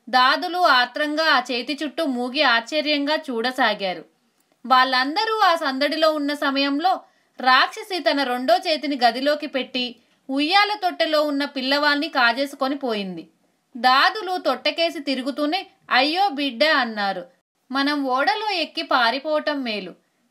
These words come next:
తెల్లవారగానే ఈ రాజు మన తలలు తీసేస్తాడు" అన్నాడు బుడతల్లు. "ఎందుకు పారిపోవటం?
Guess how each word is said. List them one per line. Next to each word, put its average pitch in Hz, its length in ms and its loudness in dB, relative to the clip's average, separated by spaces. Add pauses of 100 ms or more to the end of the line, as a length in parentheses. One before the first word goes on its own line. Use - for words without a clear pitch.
(120)
తెల్లవారగానే 330 880 0
ఈ 277 220 -2
రాజు 233 480 0 (420)
మన 262 200 0
తలలు 311 380 0
తీసేస్తాడు" 294 800 -2 (280)
అన్నాడు 302 460 0
బుడతల్లు. 240 580 -2 (380)
"ఎందుకు 415 440 -4
పారిపోవటం? 339 800 2